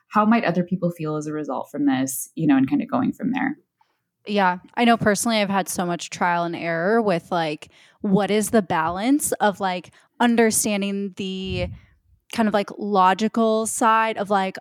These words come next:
Speaker 2: "I'm feeling this way and now I need to do this and I need to move on and, like, keep going," but then also balancing that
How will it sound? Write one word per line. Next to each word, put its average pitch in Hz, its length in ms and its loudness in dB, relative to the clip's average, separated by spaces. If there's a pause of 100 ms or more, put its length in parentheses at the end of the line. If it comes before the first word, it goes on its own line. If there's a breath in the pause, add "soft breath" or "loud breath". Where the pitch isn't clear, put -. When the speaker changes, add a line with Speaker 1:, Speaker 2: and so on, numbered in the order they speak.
Speaker 2:
"I'm 277 300 2
feeling 214 580 -4
this 277 260 0
way 190 360 0
and 208 380 -4
now 226 560 0
I 233 180 -2
need 247 180 -2
to 254 80 -10
do 277 120 0
this 262 340 4
and 196 200 -8
I 226 320 -6 (220)
need 254 200 0
to 277 80 2
move 277 180 4
on 285 260 6
and, 196 100 -6
like, 196 160 -6
keep - 240 -6
going," 208 480 2
but 202 140 -4
then 190 260 -4
also 190 480 0
balancing 185 640 -4
that 170 300 -2